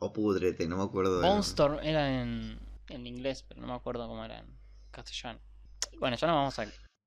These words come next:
Speaker 1: No nos odien. S-, sabemos mucho de los Simpsons, pero no, no lo tenemos tan grabado en la mente. Por favor, no nos odien.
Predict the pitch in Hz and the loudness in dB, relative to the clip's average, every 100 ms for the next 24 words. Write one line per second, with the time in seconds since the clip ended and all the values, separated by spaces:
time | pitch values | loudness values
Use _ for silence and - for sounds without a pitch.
0 | 92 101 101 101 104 90 80 78 78 76 | -2 2 2 0 0 2 2 -2 -4 -6
1 | - - - 110 - 113 127 127 117 123 | -6 -6 -4 -2 4 6 8 6 6 4
2 | 127 101 95 85 - 95 - 78 87 82 | 6 6 4 4 0 -4 -4 -4 -2 -2
3 | 98 87 95 98 98 90 73 82 82 71 | -2 -2 2 2 2 0 0 0 0 2
4 | 78 76 73 71 69 65 76 - 85 85 | 2 0 -2 -6 -8 -10 -10 -2 -2 0
5 | 76 69 71 69 62 67 | -2 -4 -6 -6 -6 -6